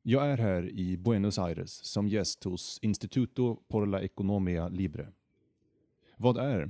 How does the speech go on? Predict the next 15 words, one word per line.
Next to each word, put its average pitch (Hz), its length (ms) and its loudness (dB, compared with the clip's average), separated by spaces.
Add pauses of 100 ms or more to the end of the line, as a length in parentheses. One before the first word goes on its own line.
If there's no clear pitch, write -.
Economia 92 520 2
Libre? 90 420 -4 (680)
Vad 123 140 6
betyder 117 300 2
detta 110 260 0
system 92 680 -6
av 90 180 0
ekonomisk 85 520 0
frihet? 101 500 -6 (760)
Svaret 113 380 2
är 107 100 2
enkelt. - 500 -4 (680)
Det 117 100 4
betyder 90 680 2
marknadsekonomi. 87 1200 -2